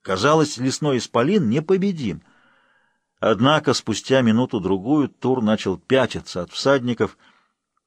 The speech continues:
и, увязая по брюхо в болоте, предпринял отчаянную попытку уйти. Страх смерти у зверя превозмог ярость.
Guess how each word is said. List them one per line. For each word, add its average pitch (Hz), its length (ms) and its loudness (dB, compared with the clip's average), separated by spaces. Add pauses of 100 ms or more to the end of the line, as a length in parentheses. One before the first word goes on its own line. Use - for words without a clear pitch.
(240)
и, 98 120 -2
увязая 113 480 4
по 117 180 2
брюхо 120 400 4
в 92 100 -2
болоте, 127 460 2
предпринял 113 480 -2
отчаянную 139 600 -2
попытку 127 500 -4
уйти. 120 500 -4 (920)
Страх 120 500 0
смерти 123 520 -2
у 110 100 -6
зверя 117 380 2
превозмог 110 480 0
ярость. 110 520 -2